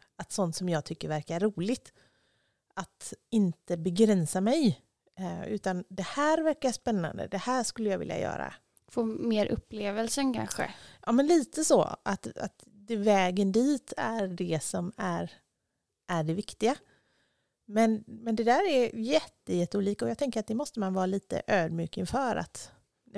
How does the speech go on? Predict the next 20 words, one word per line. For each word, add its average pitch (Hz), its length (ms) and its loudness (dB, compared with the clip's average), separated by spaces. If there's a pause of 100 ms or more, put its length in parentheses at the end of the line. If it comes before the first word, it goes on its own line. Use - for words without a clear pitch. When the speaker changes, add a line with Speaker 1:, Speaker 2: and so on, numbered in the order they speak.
(100)
Speaker 1:
vi 208 320 0
pratar 208 420 -2
ju 156 180 -4
väldigt 175 440 2
ofta - 280 -4
om 170 120 -6
att 160 120 -6
drömma 160 460 -2
stort - 340 -10
och - 160 -8
om 180 80 -8
att 175 160 -10
våga 90 460 -6
göra - 260 -8
saker. - 360 -12
Men 190 200 -4
att - 160 -10 (680)
man 233 60 -20
måste - 240 -10
också 180 500 -4